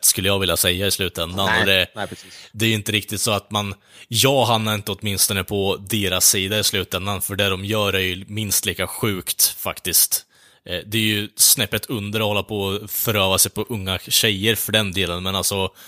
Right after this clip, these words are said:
Speaker 1: få lemmarna avhuggna och sen sitta och lyssna på psykisk tortyr, liksom, det,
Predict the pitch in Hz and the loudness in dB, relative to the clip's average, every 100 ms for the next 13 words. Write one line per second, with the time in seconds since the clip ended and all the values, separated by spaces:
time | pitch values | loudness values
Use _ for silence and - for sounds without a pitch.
0 | - - - - 104 101 98 85 - - | -20 -20 -10 -4 -2 0 0 -2 -10 -20
1 | 98 90 90 98 104 92 90 104 - 104 | -20 -20 -8 0 2 2 0 0 2 2
2 | 101 90 90 95 107 104 95 98 98 98 | 2 -2 -6 -4 -2 0 -2 -2 -2 0
3 | - 95 98 - - 101 107 101 92 - | 0 -2 2 2 2 0 2 0 0 -6
4 | - _ - 120 92 101 - - 104 - | -20 _ 0 0 0 -2 -2 -2 -2 2
5 | 117 92 90 85 - 92 101 95 92 | 4 4 0 0 0 0 0 4 2